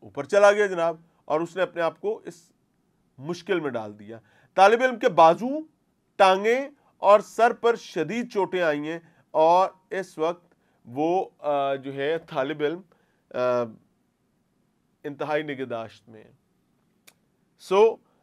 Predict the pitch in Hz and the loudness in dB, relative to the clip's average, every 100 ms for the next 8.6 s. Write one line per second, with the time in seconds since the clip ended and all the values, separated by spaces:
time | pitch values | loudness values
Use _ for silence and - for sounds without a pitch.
0 | _ 135 139 139 135 - _ _ _ _ | _ -2 0 2 0 -6 _ _ _ _
1 | _ _ _ _ _ _ _ _ 143 - | _ _ _ _ _ _ _ _ -18 -6
2 | 170 160 _ 127 156 156 175 160 160 160 | -6 -6 _ -6 -4 -2 -2 -2 -2 0
3 | 165 175 214 214 208 190 202 214 208 _ | 0 0 0 4 4 6 4 2 -4 _
4 | _ _ _ _ - 156 - 202 202 214 | _ _ _ _ -18 -16 -8 -2 -2 0
5 | 247 233 247 240 240 220 190 190 196 143 | -2 2 2 2 -2 -4 -6 -4 -4 -4
6 | 123 104 _ _ _ _ 127 175 214 247 | -10 -12 _ _ _ _ -10 -8 0 2
7 | 254 240 233 208 240 233 214 - 202 175 | 6 6 6 2 -4 0 0 -2 -6 -6
8 | 151 120 101 98 110 | -6 -8 -10 _ -20